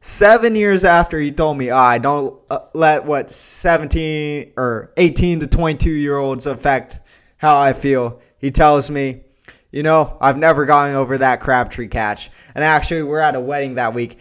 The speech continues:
He's talking to the minister, and he said, and the minister is talking to me about Lubbock 'cause he knew I just got accepted, was about to go out there. And he tells, and my dad tells him, "Ah, you wanna tell him what a hellhole it is?"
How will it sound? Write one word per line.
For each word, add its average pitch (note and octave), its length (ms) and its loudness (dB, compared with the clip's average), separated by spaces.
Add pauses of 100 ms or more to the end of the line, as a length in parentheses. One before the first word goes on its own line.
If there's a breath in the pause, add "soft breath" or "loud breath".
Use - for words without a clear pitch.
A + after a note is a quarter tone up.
(120)
He's D3 240 -6
talking F3+ 480 6
to D#3+ 100 0
the C#3 80 -4
minister, C3+ 680 -6 (260 loud breath)
and D3+ 100 0
he D3+ 60 0
said, D3 460 0
and C3+ 420 -2
the D#3 80 -2
minister F3+ 400 -6
is - 80 -8
talking D#3+ 340 2
to D#3 60 -10
me D#3 80 -10
about C#3 320 -2
Lubbock B2+ 320 0
'cause B2 280 -10
he C3+ 180 -8
knew D#3+ 180 -4
I E3 140 2
just C#3 200 -6
got C#3+ 200 0
accepted, C#3 500 -6
was C3 180 -8
about D3 280 2
to D3 80 -2
go C#3 200 0
out B2+ 300 -2
there. B2 400 -4 (560 soft breath)
And D3 160 -6
he D3 100 -8
tells, D3+ 380 2 (260)
and C3+ 200 -4
my C#3+ 140 -2
dad C#3 320 2
tells C3+ 320 2
him, A#2+ 200 -8 (520 soft breath)
"Ah, C3+ 420 2 (240 soft breath)
you C3+ 160 -4
wanna D3+ 220 0
tell D#3+ 200 6
him D#3 100 -6
what D3+ 160 2
a C3+ 60 4
hellhole D3+ 560 2
it D3 80 -2
is?" D3+ 240 0